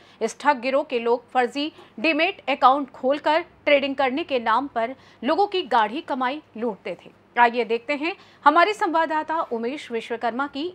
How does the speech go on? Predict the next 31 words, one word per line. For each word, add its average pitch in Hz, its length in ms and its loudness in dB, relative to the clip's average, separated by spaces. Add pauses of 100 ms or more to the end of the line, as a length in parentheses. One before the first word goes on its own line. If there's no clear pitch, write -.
ये 247 220 -8
खास - 380 -8
रिपोर्ट। - 380 -14 (1300)
लखनऊ 294 300 4
की 359 140 0
सरोजनी 320 460 2
नगर 320 220 2
थाना 302 280 0
क्षेत्र 311 360 -4
में 302 180 -2
गिरफ्तार 269 600 4
इन 277 180 -2
जालसाज 339 640 2
ठगों 294 260 0
का 320 140 -2
नेटवर्क 247 840 -4
यूपी 330 360 2
सहित 427 240 -2
देश 320 200 -2
के 392 120 -2
कई 359 180 -2
हिस्सों 339 260 -4
में 330 120 -2
फैला 302 300 2
था। 311 220 -4
शेयर 262 280 -4
बाजार 254 400 2
में 269 120 -4
निवेश 285 460 -4 (340)
एवं 330 320 0
डीमैट 277 420 0